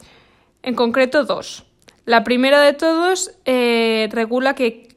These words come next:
las comunicaciones comerciales estén claramente separadas del contenido. O sea, que no haya ningún tipo de confusión respecto a lo que es un programa de televisión y lo que es un anuncio.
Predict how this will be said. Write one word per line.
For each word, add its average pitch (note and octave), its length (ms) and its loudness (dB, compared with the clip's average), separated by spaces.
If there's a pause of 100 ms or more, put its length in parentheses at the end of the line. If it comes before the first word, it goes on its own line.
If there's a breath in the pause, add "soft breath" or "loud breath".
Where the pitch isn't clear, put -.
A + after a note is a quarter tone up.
(360)
las G#3 580 4
comunicaciones A3+ 600 -4
comerciales C#4+ 680 0
estén A#3+ 560 -6
claramente D#4+ 640 0
separadas C4 480 0
del A#3 160 -2
contenido. F#3+ 600 -8 (520 soft breath)
O - 20 -20
sea, A#3 200 -2
que A3+ 140 0
no B3+ 200 2
haya D4 380 0 (840)
ningún A#3 800 -4 (480)
tipo C4 580 0
de G#3 640 -2
confusión A#3+ 840 -4
respecto A#3 460 -8
a - 40 -4
lo G#3+ 160 -4
que G#3 260 -4
es A#3 300 -2
un A3+ 100 -4
programa A#3 340 -2
de A3 100 -2
televisión A3 500 -6
y C#4 60 -6
lo G#3+ 120 -4
que G#3+ 80 -8
es G#3+ 140 -8
un A3+ 60 -4
anuncio. G#3 500 -8